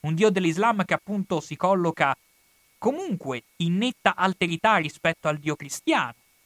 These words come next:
nel senso che Maometto è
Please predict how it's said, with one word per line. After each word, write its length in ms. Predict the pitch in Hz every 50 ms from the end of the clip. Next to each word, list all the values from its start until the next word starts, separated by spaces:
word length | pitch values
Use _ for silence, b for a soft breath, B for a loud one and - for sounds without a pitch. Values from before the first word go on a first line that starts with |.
| _ _ _ _ _ _ -
nel 140 | 143 151 147
senso 320 | - 190 196 190 - 180
che 180 | 165 - 165 151
Maometto 760 | 151 151 147 147 151 170 190 196 _ - - 170 156 127 - _ _ _ _ _ _ _ _ _ _ _ _ _ _ _
è 240 | - 190 196 180